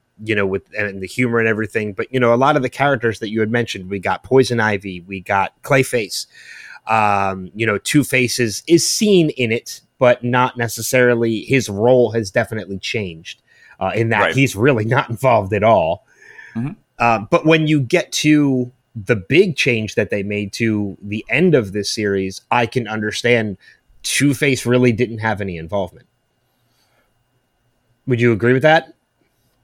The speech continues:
Speaker 2: Well, I mean, like, Two-Face barely had anything major in Hush,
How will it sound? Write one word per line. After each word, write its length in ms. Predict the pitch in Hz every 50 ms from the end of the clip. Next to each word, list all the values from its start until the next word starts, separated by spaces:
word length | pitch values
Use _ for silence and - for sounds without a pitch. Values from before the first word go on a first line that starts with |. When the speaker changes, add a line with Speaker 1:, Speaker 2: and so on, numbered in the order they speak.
| _
Speaker 2:
Well, 140 | - 127 135
I 60 | 117
mean, 180 | 117 117 113 110
like, 180 | 113 113 113 -
Two-Face 380 | - 113 - 127 110 98 -
barely 380 | - - 104 98 101 95 90 85
had 340 | 82 87 87 85 82 82 - - - _ _ _ _
anything 420 | - 92 98 95 90 92 92 90 87
major 380 | 87 90 90 90 87 87 82
in 160 | 52 80 85 80
Hush, 480 | 78 82 82 82 - - - - -